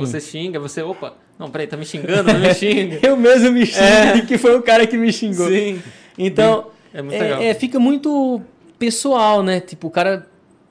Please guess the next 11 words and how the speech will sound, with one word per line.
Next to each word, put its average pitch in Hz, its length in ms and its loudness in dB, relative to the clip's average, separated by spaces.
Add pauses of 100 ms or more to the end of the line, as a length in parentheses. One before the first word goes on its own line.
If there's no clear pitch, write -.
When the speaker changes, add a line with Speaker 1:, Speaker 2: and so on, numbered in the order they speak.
Speaker 2:
se, - 640 -8
o - 40 -12
cara 208 180 -6
que - 260 -8
tá 185 100 -4
assistindo, 180 400 -6
ele 190 120 -4
sente 247 320 -6
como 285 160 -6
se 294 100 -10
ele, 247 260 -8